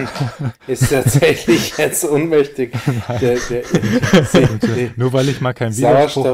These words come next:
Speaker 1: oder
Speaker 2: Sauerstoff,
Speaker 1: niemanden ins Wort
Speaker 2: ja.
Speaker 1: falle, das ist reine
Speaker 2: Ja.
Speaker 1: Höflichkeit. Also wenn ich nicht sage, bin ich
Speaker 2: <laughs>
Speaker 1: entweder ohnmächtig geworden, die Verbindung
Speaker 2: Ja.
Speaker 1: ist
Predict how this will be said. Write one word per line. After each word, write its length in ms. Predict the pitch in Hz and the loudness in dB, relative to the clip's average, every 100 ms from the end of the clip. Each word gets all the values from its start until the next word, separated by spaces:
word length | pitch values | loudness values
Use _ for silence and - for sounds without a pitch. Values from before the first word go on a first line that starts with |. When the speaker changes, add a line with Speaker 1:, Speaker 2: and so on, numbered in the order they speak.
| 107 | -2
Speaker 1:
oder 80 | 110 | -4
Speaker 2:
Sauerstoff, 200 | 110 113 127 127 113 120 | -4 -2 -4 -4 -6 -8
Speaker 1:
niemanden 60 | |
ins 220 | 113 104 | -8 -8
Wort 220 | 107 147 - | -4 -4 -4
Speaker 2:
ja. 40 | |
Speaker 1:
falle, 300 | 156 147 135 | -4 -4 -4
das 180 | 117 - | -8 -12
ist 180 | 117 - | -12 -8
reine 240 | 110 143 | -4 -4
Speaker 2:
Ja. 60 | 135 | -4
Speaker 1:
Höflichkeit. 640 | 151 165 135 - 113 101 | -4 -6 -10 -8 -8 -8
Also 260 | 107 101 90 | -8 -8 -6
wenn 140 | 120 | -6
ich 120 | 143 | -4
nicht 220 | 139 120 113 | -6 -6 -4
sage, 380 | 117 127 151 - - - _ | -4 -4 -6 -10 -18 -20 _
bin 120 | 120 123 | -6 -2
ich 200 | 120 - | -2 -2
Speaker 2:
<laughs> 40 | |
Speaker 1:
entweder 480 | 131 135 139 131 127 | -2 0 2 0 0
ohnmächtig 600 | 110 110 113 - 120 - | -2 -4 -4 -8 -16 -8
geworden, 460 | 120 107 110 143 - _ _ _ | -6 -4 -4 -6 -12 _ _ _
die 160 | 120 113 | -6 -4
Verbindung 560 | - - 151 190 190 | -6 -4 -4 -2 -4
Speaker 2:
Ja. 80 | - | -6
Speaker 1:
ist 300 | 113 - | -10 -14